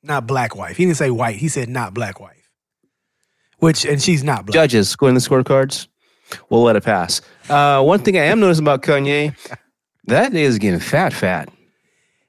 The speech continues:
Speaker 1: He don't, <sighs> God,
Speaker 2: He's
Speaker 1: God, he's,
Speaker 2: rotund.
Speaker 1: he's full of God.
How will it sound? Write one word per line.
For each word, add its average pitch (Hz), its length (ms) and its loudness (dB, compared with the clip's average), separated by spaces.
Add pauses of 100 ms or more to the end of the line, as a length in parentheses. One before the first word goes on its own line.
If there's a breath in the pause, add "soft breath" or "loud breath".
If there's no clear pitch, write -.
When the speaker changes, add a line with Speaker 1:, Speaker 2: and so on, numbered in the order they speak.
(140)
Speaker 1:
He 233 160 2
don't, 233 200 2 (360 loud breath)
<sighs> - 340 -20
God, 135 200 -2
Speaker 2:
He's 127 80 -8
Speaker 1:
God, 151 340 4
he's, 175 160 0
Speaker 2:
rotund. 131 300 0
Speaker 1:
he's 139 140 -6
full 160 160 0
of 143 60 0
God. 135 460 -2